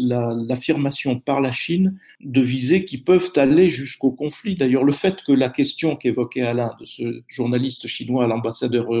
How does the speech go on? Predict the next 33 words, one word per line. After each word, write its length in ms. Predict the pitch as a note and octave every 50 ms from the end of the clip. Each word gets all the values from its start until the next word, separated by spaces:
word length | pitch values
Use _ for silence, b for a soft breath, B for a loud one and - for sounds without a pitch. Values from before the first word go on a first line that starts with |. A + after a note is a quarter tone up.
| A2
russe, 360 | - C3 B2+ B2 - - - A#2+ A2 B B B B B B B
soit 380 | B - - - C3+ B2+ B2+ -
posée 360 | C#3 C#3 C3+ B2+ C3 F#3+ G3
montre 380 | F3+ E3+ D#3+ D#3 - - D3 C3
bien 240 | C3+ C#3+ E3+ F#3+ F3
l'évolution 560 | D3 C#3 B2 C3 C3 B2+ B2+ - - E3 D#3
des 220 | - B2 A#2+ A2+
esprits 360 | A2+ - - - - E3+ D3+
en 120 | C3+ B2 B2+
Chine, 420 | - - - F3+ E3+ D#3 C#3 C3+ B B B B B B B B B
qui 160 | _ C#3 B2+
sont 200 | B2+ - - C3
de 120 | B2 A#2+ A#2+
plus 260 | A#2+ - D3 B2+ D3
en 80 | C#3+
plus 320 | - - C#3 C#3 A#2+ - -
ultranationalistes 1200 | - D3+ - D#3 - - C#3+ B2+ B2+ A2+ A#2 - - A#2+ A#2 B2 B2+ D#3+ F#3+ G3+ F#3+ - - -
et 80 | B2+
qui 100 | B2+ -
sont 220 | - - - B2+ A#2+
de 80 | A#2+
plus 280 | B2 B2+ - D3 C#3 C3+
en 100 | B2+ B2
plus, 460 | B2 - - F3+ F#3 F#3+ - - -
euh, 200 | B2+ A#2+ A#2 A#2+ B B B B B B B _ _ _
peut-être 460 | C3+ B2+ B2+ E3 F3 F3+ F3+ - -
décidés 580 | A#2 B2+ B2+ B2+ B2 - C3 B2 B2 D#3+ F3+ E3
à 100 | C#3 B2
marquer, 640 | B2+ C3 B2+ B2+ - - - - D3+ D3 C#3 B2
euh, 240 | A#2+ A2+ A2 A2+ A#2 A#2 b b b b _ _ _ _ _
par 200 | - C#3+ B2 B2+
les 220 | C3 C3 B2+ B2+ D#3
armes 440 | F3 F3+ E3 D3 C3 B2 A#2+ A#2